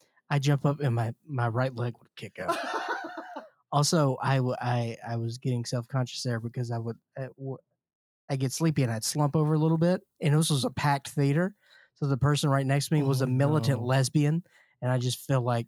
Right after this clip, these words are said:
Speaker 1: I was encroaching on her
Speaker 2: Yeah, but you
Speaker 1: personal
Speaker 2: do good
Speaker 1: space.
Speaker 2: with their type.
Speaker 1: I do very well with the lesbians. Militant lesbians, i-, it's either way.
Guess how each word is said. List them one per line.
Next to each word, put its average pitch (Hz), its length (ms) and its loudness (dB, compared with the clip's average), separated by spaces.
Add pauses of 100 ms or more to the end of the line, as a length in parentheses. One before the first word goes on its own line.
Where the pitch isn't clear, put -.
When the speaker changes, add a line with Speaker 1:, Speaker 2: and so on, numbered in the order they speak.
(120)
Speaker 1:
I 123 120 0
was 113 400 -2
encroaching 120 500 -4
on - 120 -12
her - 100 -8
Speaker 2:
Yeah, 247 120 0
but 247 100 0
you 247 100 0
Speaker 1:
personal 277 220 0
Speaker 2:
do - 40 -6
good 277 100 0
Speaker 1:
space. 269 60 -2
Speaker 2:
with 262 120 -4
their 107 160 -2
type. 98 300 -8 (840)
Speaker 1:
I 220 120 0
do 240 160 2
very 147 380 2
well 131 380 2
with 117 160 -4
the 113 60 -12
lesbians. 220 760 0 (500)
Militant 202 540 0
lesbians, 165 840 0
i-, 208 40 -8 (260)
it's 151 160 -4
either 135 220 2
way. 95 240 -6